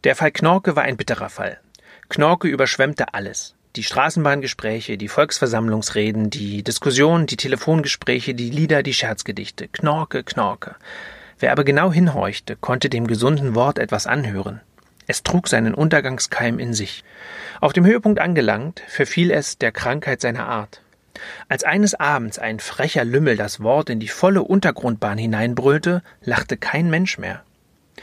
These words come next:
Das Wort erschrak und ließ sich nochmal brüllen. Es geschah nichts dergleichen. Die Knorke erstarb dem Knaben im Munde. Was war geschehen? Lassie, die Säge, hatte ausgesägt. Es taumelte durch die Wochen, die Rinnsteine schrien es sich noch mitunter zu,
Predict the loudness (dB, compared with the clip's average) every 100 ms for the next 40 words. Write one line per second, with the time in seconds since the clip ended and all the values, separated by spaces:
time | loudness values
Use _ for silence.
0 | -14 -4 -2 -2 -2 -4 0 2 2 0
1 | -4 -4 -2 -2 0 2 2 2 0 -2
2 | -4 -6 -10 -14 _ _ _ _ -8 -2
3 | 2 2 2 0 -4 -8 -8 -8 -6 -6
4 | -10 -16 -20 _ _ _ -20 -20 -12 -8
5 | 0 2 4 4 2 0 0 0 0 -4
6 | -6 -4 -2 -2 -2 -2 0 0 0 -6
7 | -14 _ _ _ -10 -8 -6 -6 -6 -4
8 | -4 -6 _ _ _ _ _ _ _ _
9 | -2 0 2 0 -2 _ _ -6 0 2
10 | 2 0 0 -2 0 -2 -4 -6 -8 -10
11 | -18 _ _ -18 -8 -4 -2 2 4 4
12 | 2 -2 -4 -2 0 0 -2 -6 -8 -6
13 | 0 4 4 4 2 2 0 -2 -4 -4
14 | -2 -2 -2 -2 -4 -4 -4 -2 -2 -2
15 | -2 0 0 0